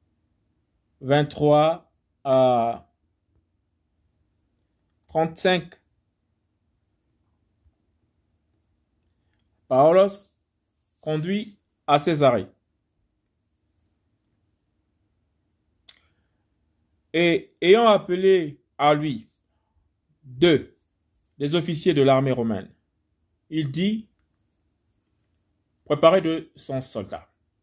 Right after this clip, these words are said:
soixante-dix cavaliers et deux cents archers, pour qu'ils aillent jusqu'à Césarée dès la troisième heure de la nuit. Apportez aussi des bêtes,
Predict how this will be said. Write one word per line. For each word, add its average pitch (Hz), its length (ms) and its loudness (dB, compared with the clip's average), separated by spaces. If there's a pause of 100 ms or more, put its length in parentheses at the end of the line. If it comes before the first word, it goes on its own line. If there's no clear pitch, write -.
(500)
soixante-dix 151 680 -4 (400)
cavaliers 120 500 0 (640)
et 131 140 -6
deux 151 220 -4
cents 147 380 -6 (180)
archers, - 480 -6 (1200)
pour 139 260 -6
qu'ils 135 420 -4
aillent 120 380 0
jusqu'à - 800 -12
Césarée 104 680 -10 (880)
dès 160 140 4
la 139 100 4
troisième 120 420 -6
heure 117 240 -8 (160)
de 120 80 -12
la 113 140 -4
nuit. 101 240 -12 (1900)
Apportez 127 340 0
aussi 131 220 -4
des 107 100 -4
bêtes, - 540 -12